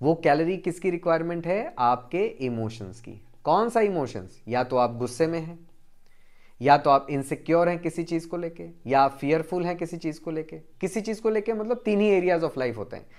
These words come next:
या तो आप रिलेशनशिप में प्रॉब्लम में हैं, या आप हेल्थ को लेके परेशान हैं, या आप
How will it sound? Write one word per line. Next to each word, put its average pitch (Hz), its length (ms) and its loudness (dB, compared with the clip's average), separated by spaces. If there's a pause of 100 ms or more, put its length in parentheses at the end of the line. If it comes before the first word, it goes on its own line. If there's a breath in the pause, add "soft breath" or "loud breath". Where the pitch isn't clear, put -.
(200 soft breath)
या 135 140 4
तो 151 120 0
आप 143 160 2
रिलेशनशिप 151 580 -2
में 185 100 -6
प्रॉब्लम 185 360 -2
में 180 160 -8
हैं, 180 200 -14 (1500 soft breath)
या 143 120 6
आप 147 220 4
हेल्थ 185 200 0
को 196 80 2
लेके 185 220 0
परेशान 175 480 -2
हैं, 175 320 -10 (720 soft breath)
या 165 160 6
आप 170 280 2